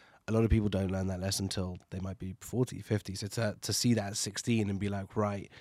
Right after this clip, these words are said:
here's something that I can be passionate about, that I can get my hands around and, and go for" is incredible. And, you know, hearing your story now, I,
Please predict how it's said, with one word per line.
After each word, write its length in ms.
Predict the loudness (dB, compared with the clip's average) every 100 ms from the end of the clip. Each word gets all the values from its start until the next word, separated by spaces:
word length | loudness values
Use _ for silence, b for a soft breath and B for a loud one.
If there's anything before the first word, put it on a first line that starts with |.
| B 0
here's 240 | 4 4
something 400 | 4 2 2 -2
that 80 | -2
I 60 | -4
can 140 | -6
be 220 | -2 -2
passionate 460 | -2 -2 -2 -4 -6
about, 260 | -8 -8 -6
that 80 |
I 100 | -6
can 220 | 0 0 0 B B -4
get 160 | 0
my 120 | 2
hands 420 | 2 4 6 6 4
around 300 | 2 2 0
and, 140 | -2
and 200 | 2 2
go 240 | 4 8 6
for" 280 | 6 -4 -4
is 60 |
incredible. 460 | -6 0 0 2 0
And, 140 | -2 B B B -2
you 60 |
know, 80 | 2
hearing 240 | 8 10 12
your 100 | 10
story 300 | 6 4 6
now, 180 | 6
I, 100 | 4